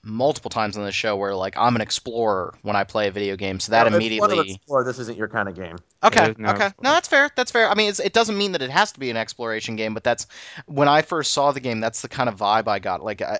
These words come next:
Speaker 1: it, people were kinda joking that this looked like they were just aping Dark Souls and Monster Hunter, and it kinda sounds like they, they did their own thing, which is good, but it, it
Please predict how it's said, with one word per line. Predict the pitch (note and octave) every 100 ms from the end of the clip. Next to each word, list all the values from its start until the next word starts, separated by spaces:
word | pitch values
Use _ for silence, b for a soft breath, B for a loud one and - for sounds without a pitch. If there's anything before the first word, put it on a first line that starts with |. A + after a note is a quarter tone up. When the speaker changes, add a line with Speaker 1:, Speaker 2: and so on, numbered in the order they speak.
| -
Speaker 1:
it, | B2 A#2+ -
people | D#3+ D3
were | B2+
kinda | C3+ A#2
joking | A2 A2+ A2+ A#2
that | G#2+ G#2+
this | A2 -
looked | G2+ G#2+ -
like | G#2+ G#2
they | A2
were | G#2 G#2
just | G#2 -
aping | A2+ G#2+ A#2 G#2+
Dark | G#2 G#2
Souls | - G2+ G2+ F#2+
and |
Monster | F#2+ A2 B2 G#2
Hunter, | G2 F#2+ F#2+
and | F#2+
it | F#2 _
kinda | - A2
sounds | - A2 G#2
like | G#2 F#2+
they, | G2+ G2 - B B B
they | B2
did | D#3+ C#3+
their | C3+
own | B2+ A2
thing, | B2 G3 B2
which | G#2 G#2
is | -
good, | C3+ C#3+ G#2+
but | G#2 G2+
it, | F#2
it | A2